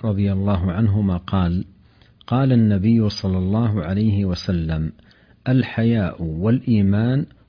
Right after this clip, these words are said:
قرنا جميعا، فإذا رفع أحدهما رفع الآخر".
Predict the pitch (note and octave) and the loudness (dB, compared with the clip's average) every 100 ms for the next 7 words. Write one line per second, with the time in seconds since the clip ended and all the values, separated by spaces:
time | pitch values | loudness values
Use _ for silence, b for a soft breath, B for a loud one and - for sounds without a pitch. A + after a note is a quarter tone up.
0 | _ - C3+ B2 G#2+ G#2 A#2+ C3 C#3+ A2+ | _ 2 4 4 4 2 0 -2 -4 0
1 | G#2 G2 F2 C#2+ D2 C2 _ _ b b | 2 2 0 -4 -10 -10 _ _ b b
2 | b _ - A2 A#2 G#2+ G2 F#2+ B2 - | b _ -2 2 2 2 0 0 -2 -2
3 | F#2+ D#2+ D2+ - _ A2+ A#2 A#2+ B2+ B2+ | -6 -4 -8 -10 _ -6 -2 -2 0 0
4 | B2+ B2 C#3 - - A2+ - F#2+ E2+ F#2 | 0 -2 -4 -8 -4 -4 -2 -4 -2 -4
5 | - - G2 G#2 G#2+ G#2+ A2+ A#2 | -6 -6 -6 -2 -4 -4 -6 -8